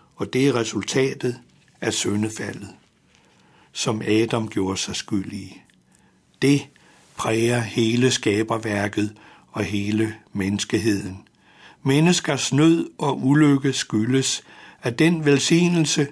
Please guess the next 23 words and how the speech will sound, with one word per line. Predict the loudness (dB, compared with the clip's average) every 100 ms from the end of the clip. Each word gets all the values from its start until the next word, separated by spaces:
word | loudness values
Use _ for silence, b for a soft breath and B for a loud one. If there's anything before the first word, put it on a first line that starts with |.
| _
som | -8 -4 -4
Gud | 0 4 4 2 b
havde | -8 0 0 0
skænket | 0 0 0 2 0 0 B B
skaberværket | -12 -2 2 2 2 0 2 2 0 -2 -2
i | -2 -2
begyndelsen, | -2 0 -2 -2 -8 -8 -10 -14 B B B _
blev | 0 2
erstattet | 2 0 0 0 2 0 0
af | -4 -6 -4
en | -4
straf | -6 -2 -2 -2 -8 -12 _ -4
og | 0 0
en |
forbandelse, | -2 -6 -4 -6 -4 -6 -6 -6 -8 B B B B -6
da | -6
Gud | -2 -2 -2 -8
fældede | -6 -4 -2 -2 -4 -2
dom | -2 -2 -8 _ -6
over | -2 -2 -4 -8
Adam | -8 -8 -6 -6 -6 -12 _ -6
og | -4
Evas | -4 -4 -2 -2 0 -6